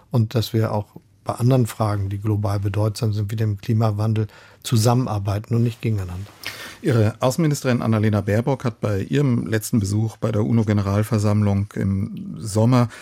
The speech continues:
Speaker 2: sehr deutlich die Sorge mit Blick auf die Spannungen im südchinesischen Meer zwischen China und Taiwan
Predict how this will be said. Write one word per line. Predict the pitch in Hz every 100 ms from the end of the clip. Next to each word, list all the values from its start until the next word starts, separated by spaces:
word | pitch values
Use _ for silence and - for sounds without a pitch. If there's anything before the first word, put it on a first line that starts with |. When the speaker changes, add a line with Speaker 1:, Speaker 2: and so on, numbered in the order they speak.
| -
Speaker 2:
sehr | - - 190
deutlich | 117 110 113 107
die | 110
Sorge | 101 107 110 107 104 -
mit | 110 104
Blick | 123 117 -
auf | 104 101
die | - 107 101 110
Spannungen | - - - 120 117 120 113 110 107 110 - _ -
im | 113 101 101
südchinesischen | 113 123 - 113 107 104 110
Meer | 110 104
zwischen | - 95 95
China | - 107
und | 110 -
Taiwan | 113 120 113 90 85